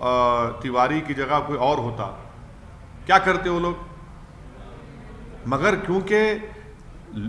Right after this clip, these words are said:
कैपिटल में हुआ और उसकी, अ, विडो ने, उसकी बच्ची ने ओपनली सबके सामने कह दिया कि हमारे को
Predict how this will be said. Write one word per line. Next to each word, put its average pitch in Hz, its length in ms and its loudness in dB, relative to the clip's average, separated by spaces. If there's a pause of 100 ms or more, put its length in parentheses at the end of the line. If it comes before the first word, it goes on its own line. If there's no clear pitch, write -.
(300)
कैपिटल 139 500 4
में 185 120 2
हुआ 117 640 0 (380)
और 175 260 6
उसकी, 185 560 -2
अ, - 320 -6 (540)
विडो 165 320 4
ने, 139 280 0
उसकी 120 360 -4
बच्ची 127 440 -4
ने 139 400 0
ओपनली 185 360 2
सबके 175 280 -2
सामने 143 320 -2
कह 131 160 -6
दिया 135 160 -4
कि 135 120 -8
हमारे 135 300 -4
को 135 360 -6